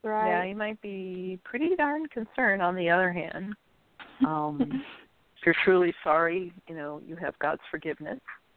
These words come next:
Speaker 2: So I think that would be a very interesting conversation. I wanted Sam and God to have more of a conversation. I mean,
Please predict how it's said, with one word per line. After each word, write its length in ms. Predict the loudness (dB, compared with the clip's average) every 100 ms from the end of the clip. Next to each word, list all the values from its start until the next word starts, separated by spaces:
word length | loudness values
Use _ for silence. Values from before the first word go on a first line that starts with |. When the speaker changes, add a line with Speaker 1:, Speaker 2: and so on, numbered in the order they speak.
| _ _ _ _ _ _ 0
Speaker 2:
So 200 | 4 4
I 100 | 4
think 180 | 2 2
that 160 | 6
would 140 | 6 4
be 100 | -4
a 60 |
very 240 | 2 2 0
interesting 520 | -4 -10 -14 -10 -10
conversation. 960 | -4 -4 -2 -2 0 -2 -2 -6 -8 -14 _ -20 -6 2
I 80 | 6
wanted 340 | 6 4 -2 -8 -4
Sam 280 | -2 -2
and 240 | -4 -8 -14 -6
God 240 | -2 -2 -4
to 60 |
have 260 | -8 -8 -8
more 220 | -12 -12
of 80 | -12
a 40 |
conversation. 920 | -12 -10 -8 -10 -4 -4 -4 -8 -10 -12 -20 _ _ _ 0
I 60 |
mean, 440 | 2 2 0 -4